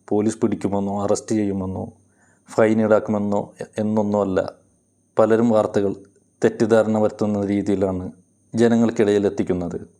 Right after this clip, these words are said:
അതുപോലെ, നമ്മുടെ നാട്ടിൽ ഫൈനാൻസ് കൊടുക്കുന്ന ആൾക്കാരുണ്ട്.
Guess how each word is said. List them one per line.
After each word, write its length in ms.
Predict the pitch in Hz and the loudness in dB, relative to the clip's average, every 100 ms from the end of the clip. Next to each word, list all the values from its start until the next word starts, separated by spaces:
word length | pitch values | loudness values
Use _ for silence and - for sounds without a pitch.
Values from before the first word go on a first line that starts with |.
| _ _ | _ _
അതുപോലെ, 400 | - 123 120 117 107 - 120 | 0 2 4 2 0 -2 0
നമ്മുടെ 300 | 117 120 120 | 2 4 2
നാട്ടിൽ 320 | 113 110 104 - - | 2 0 -4 -6 -20
ഫൈനാൻസ് 560 | - - 113 117 120 117 | -2 2 4 4 2 2
കൊടുക്കുന്ന 360 | 113 104 107 104 95 - | -2 0 -2 -2 -4 -2
ആൾക്കാരുണ്ട്. 600 | 110 98 - 98 90 85 | 0 2 2 0 0 -6